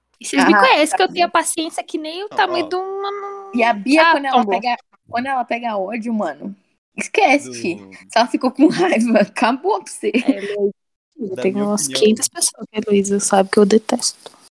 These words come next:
Speaker 2: Viu?
Speaker 3: Da, da minha opinião de conhecendo os dois, realmente, eu, eu sei que o Vitor, ele irrita, irrita pra caralho. Tenho como falar isso, porque já tamo aí há quatro, não, três anos sentado do lado desse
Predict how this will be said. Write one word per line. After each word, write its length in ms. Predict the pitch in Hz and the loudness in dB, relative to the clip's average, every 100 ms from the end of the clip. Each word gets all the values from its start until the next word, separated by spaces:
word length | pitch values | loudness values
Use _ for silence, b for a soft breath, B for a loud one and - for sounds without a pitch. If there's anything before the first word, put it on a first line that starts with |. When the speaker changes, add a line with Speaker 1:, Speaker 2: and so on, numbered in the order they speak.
| _ 202 | _ -8
Speaker 2:
Viu? 280 | 175 208 170 | 0 0 0
Speaker 3:
Da, 120 | 135 | 0
da 200 | - 240 | 2 0
minha 260 | 143 147 127 | 0 -8 -10
opinião 440 | 127 123 131 120 117 | -14 -14 -12 -12 -14
de 100 | 117 | -16
conhecendo 560 | 120 117 117 - 120 | -14 -14 -14 -16 -14
os 140 | 113 104 | -16 -14
dois, 180 | 113 113 | -16 -12
realmente, 480 | 127 160 98 90 - | -14 -12 -16 -18 -20
eu, 200 | - 98 | -20 -20
eu 80 | |
sei 180 | 104 110 | -20 -20
que 120 | 107 | -20
o 60 | 117 | -20
Vitor, 260 | 104 101 113 | -20 -20 -18
ele 120 | 123 | -18
irrita, 440 | 98 92 _ 151 - _ _ _ 110 | -18 -20 _ -20 -20 _ _ _ -20
irrita 280 | 110 107 | -18 -16
pra 140 | 104 110 | -16 -16
caralho. 600 | 113 101 85 87 113 196 _ _ _ _ _ _ _ | -16 -14 -12 -14 -16 -20 _ _ _ _ _ _ _
Tenho 260 | 135 139 147 | -12 -10 -12
como 240 | 143 127 | -14 -16
falar 320 | 123 117 110 | -12 -10 -10
isso, 220 | 107 110 _ | -12 -16 _
porque 260 | 104 104 101 | -20 -20 -20
já 120 | 101 | -20
tamo 200 | 110 107 | -18 -14
aí 140 | 101 | -14
há 60 | 104 | -14
quatro, 400 | 107 104 - 101 | -14 -16 -18 -18
não, 480 | 107 - 214 - - - | -6 -2 -2 -2 -12 -16
três 260 | - 139 120 | -16 -16 -10
anos 180 | 123 117 | -6 -4
sentado 560 | - 117 101 110 107 104 | -4 -8 -14 -14 -14 -14
do 60 | |
lado 200 | 101 98 | -14 -14
desse 260 | 98 101 | -18 -20